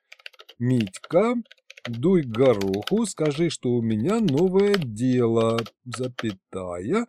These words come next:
пусть к обеду не ждет. Точка. Потом рысью назад. Бабуля,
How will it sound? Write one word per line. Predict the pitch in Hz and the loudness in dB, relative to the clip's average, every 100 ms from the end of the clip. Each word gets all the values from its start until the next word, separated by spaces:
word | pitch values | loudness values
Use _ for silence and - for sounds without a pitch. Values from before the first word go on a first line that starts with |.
| _ _ | _ _
пусть | 175 240 - | 0 0 0
к | 175 | 0
обеду | 185 185 147 127 | 2 2 2 0
не | 117 135 160 | 0 0 -2
ждет. | 135 95 107 107 - _ _ _ - | -6 -4 0 0 -2 _ _ _ -12
Точка. | 113 107 - 98 92 _ - _ - | -8 -8 -8 -12 -12 _ -20 _ -2
Потом | 127 240 254 156 | 0 2 4 6
рысью | 220 208 190 180 | 4 2 0 2
назад. | 190 139 113 104 95 _ | 2 0 2 2 2 _
Бабуля, | 101 98 123 107 101 110 110 110 180 247 247 | -8 -2 0 -2 -2 0 0 0 2 2 0